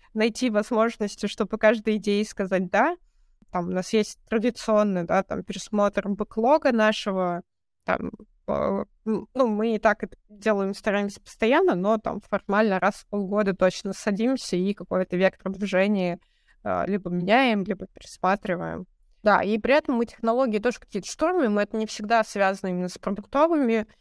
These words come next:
вещами. Вот буквально сегодня у нас команда собиралась, да, и штурмила потенциальную там технологию, которую можно было бы там применить, э, фактически везде,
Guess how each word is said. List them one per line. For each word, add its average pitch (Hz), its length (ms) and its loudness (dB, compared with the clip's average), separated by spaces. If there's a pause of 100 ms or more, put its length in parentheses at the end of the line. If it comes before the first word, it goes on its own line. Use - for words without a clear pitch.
(180)
вещами. 208 440 2
Вот 180 160 0
буквально 220 440 2
сегодня 196 420 0
у 165 40 -4
нас 170 140 -6
команда 202 360 0
собиралась, 214 680 2
да, 190 260 4
и 180 140 0
штурмила 208 500 -4
потенциальную 196 920 0
там - 220 -8 (360)
технологию, 214 720 2
которую 196 640 2
можно 202 360 0
было 196 240 -2
бы 180 160 -4
там - 220 -6
применить, 202 680 -4
э, 180 180 2
фактически - 500 -8
везде, 214 420 2